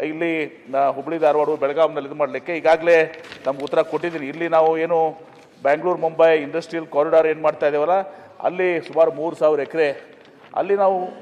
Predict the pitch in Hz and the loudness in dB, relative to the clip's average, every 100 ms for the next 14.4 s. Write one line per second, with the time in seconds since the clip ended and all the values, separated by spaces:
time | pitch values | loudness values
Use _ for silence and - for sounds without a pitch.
0 | - 170 175 175 165 165 160 180 180 175 | -14 -10 2 4 4 2 -2 -2 -2 -4
1 | - 165 165 160 160 147 151 156 160 147 | -4 -2 4 4 2 -8 -8 -6 -6 -8
2 | 156 151 151 143 - - - - 127 156 | -4 2 4 4 -2 -20 -16 0 2 2
3 | 147 139 151 147 139 135 131 135 131 135 | -2 -8 -10 -10 -6 -4 -2 -2 0 0
4 | 127 - - 131 190 190 185 - - - | -4 -16 -12 -8 0 2 2 -2 -16 -20
5 | - 135 165 165 165 156 147 - - - | -6 0 0 2 4 4 2 -4 -16 -6
6 | 151 175 175 - 147 - 127 135 - - | -4 0 0 0 -4 -2 -2 -2 -4 -4
7 | 151 175 165 147 147 147 - 143 123 123 | -2 -2 -2 -2 -2 -6 -12 -12 -10 -8
8 | 131 131 135 - - - 131 202 240 185 | -4 -4 -6 -16 -18 -4 -4 -4 -6 0
9 | 180 175 147 151 175 151 131 120 117 101 | 2 2 -2 -12 -10 -10 -10 -12 -14 -14
10 | - - - - 170 190 160 190 247 247 | -16 -20 -20 -14 0 2 2 4 4 4
11 | 233 220 208 202 185 208 226 196 - - | 4 2 4 2 2 4 6 4 2 -16
12 | - - - 151 180 185 185 170 175 180 | -20 -16 -2 0 2 2 2 0 -2 0
13 | 175 175 170 170 151 185 185 175 170 143 | 0 2 0 -2 -8 -8 -6 -10 -6 -4
14 | 139 147 135 123 | 0 -2 -2 -6